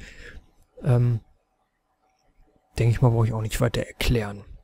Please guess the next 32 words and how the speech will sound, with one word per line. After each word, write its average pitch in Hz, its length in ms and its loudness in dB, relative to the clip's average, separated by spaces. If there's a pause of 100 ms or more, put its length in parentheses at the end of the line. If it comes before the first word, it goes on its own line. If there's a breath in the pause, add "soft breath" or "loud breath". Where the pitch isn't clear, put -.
(1200)
Hier 143 140 8
rechts - 300 6
weitere 143 340 8
Spellleisten, 151 580 6
die 135 60 8
müsst 135 240 4
ihr 147 80 4
auch 135 100 4
erst - 160 2
aktivieren. 139 720 6 (560 loud breath)
Äh, 131 200 12
wo 123 180 8
war 127 140 12
denn 123 180 8
das 139 260 6
nochmal? 135 320 8
Bei 123 260 4 (240)
Interface, 143 720 8
Aktionsleisten, 135 1080 8
da 123 120 6
könnt 127 280 4
ihr 120 120 6
halt, 120 280 6 (880 soft breath)
ähm, 123 380 6 (800)
seht - 300 4
ihr, 127 260 4 (1500)
oh, 143 140 8 (480)
genau, 123 280 8
die 120 100 6
könnt 127 240 6
ihr 127 60 10
hier 123 300 6